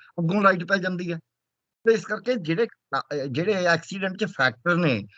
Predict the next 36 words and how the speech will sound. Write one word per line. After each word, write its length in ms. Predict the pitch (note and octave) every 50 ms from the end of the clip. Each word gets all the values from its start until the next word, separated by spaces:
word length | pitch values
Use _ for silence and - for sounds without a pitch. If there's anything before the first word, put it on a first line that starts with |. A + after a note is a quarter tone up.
| - - - _ -
ਉਹ 100 | - B3
ਇਕੱਲੇ 500 | A#3+ B3 _ - A3+ A#3+ A#3+ B3+ C#4 C#4+
ਡਰਾਈਵਰ 400 | B3+ G#3+ A3 A3 G#3+ F#3 F#3 F3
ਦੇ 120 | D#3 E3 E3
ਕਰਕੇ 300 | - C#3+ A#2+ - B2 A2+
ਨਹੀਂ। 120 | E2 D#2+ D#2+ _ _ _ _ _ _ _ _ -
ਹੁਣ 120 | D3 F3
ਮੈਂ 120 | F#3 F#3 F3
ਟਰੱਕਾਂ 360 | E3 D3+ D3 C#3+ - C#3+ D3
ਦੇ 120 | D3 D#3
ਡਰਾਈਵਰ 260 | C#3+ C3+ C#3 C#3 C3+
ਦੀ 180 | C3 C3+ C#3+ B2+
ਗੱਲ 120 | C3+ C3+
ਦੱਸਦਾ। 280 | C3 B2+ A#2+ A2+ B2 A2+ A#2 _ _ _ _ _ _ _ _ _ _ _ _ _ _ _ _ _ _ -
ਟਰੱਕਾਂ 380 | - G3+ A#3 A3+ - - C4 C4
ਦੇ 120 | C4 C4+
ਡਰਾਈਵਰਾਂ 440 | B3 F#3+ F#3+ G3 G3+ G3+ G#3 G#3+ G#3+
ਨੂੰ 120 | G#3 G3+ G#3
ਸਰਕਾਰ 480 | - G3 F3+ F3 E3 F3 F3+ F3+ F3
ਨੇ 120 | E3+ G3 G3
ਇੱਧਰ 340 | G#3+ A3 A3 G#3 B3+ A#3+
ਤਾਂ 100 | A3 A#3
ਕਾਨੂੰਨ 340 | - - F#3+ F#3 G3+ G3 F3+
ਬਣਾਤਾ 320 | E3+ F3 F3 F3 E3+ F#3 F3+
ਵੀ 120 | E3+ F3
ਜੇ 120 | F3 E3
ਐਂ 160 | F3+ F3+ F3 E3+
ਹੋ 140 | D3+ E3
ਜਾਊਗਾ, 280 | D#3 D3+ D#3 D#3 E3 D#3+ - _ _ _ _ _ _ _ _ _ _ _ -
ਉਹਨਾਂ 240 | D3 D#3 F3+ G3+ G#3+
ਦਾ 100 | A#3 A3+
ਵੀ 60 | A3
ਇੱਕ 140 | A3 G#3+ A3+
ਜੀਵਨ 340 | F#3+ D#3 E3 F#3 F3 F#3 F3+
ਹੈ 80 | D#3
ਨਾ। 160 | C3+ C#3+ D3+